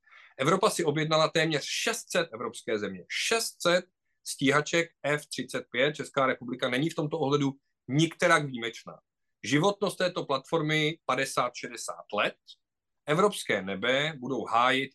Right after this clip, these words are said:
američtí stíhači. Evropa se musí soustředit na konkurenceschopnost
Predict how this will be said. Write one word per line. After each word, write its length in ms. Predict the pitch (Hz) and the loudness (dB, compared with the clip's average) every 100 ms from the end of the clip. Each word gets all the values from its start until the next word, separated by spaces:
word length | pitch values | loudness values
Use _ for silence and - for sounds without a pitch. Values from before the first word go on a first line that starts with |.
| - | -6
američtí 800 | 117 123 120 - - 113 120 - | -2 -2 -2 -10 -12 -12 -12 -12
stíhači. 680 | - - 110 107 - - _ _ _ _ _ - | -12 -6 -2 -2 -4 -12 _ _ _ _ _ -2
Evropa 320 | 139 180 180 | 2 2 2
se 140 | - | 2
musí 280 | 151 160 196 | 2 0 -2
soustředit 460 | 156 156 - 165 147 | -2 -4 -2 -4 -4
na 120 | 110 - | -6 -4
konkurenceschopnost 1300 | 120 110 - 123 113 113 113 - - 123 131 175 - | 0 0 2 0 0 -4 -8 -6 -4 2 2 2 -4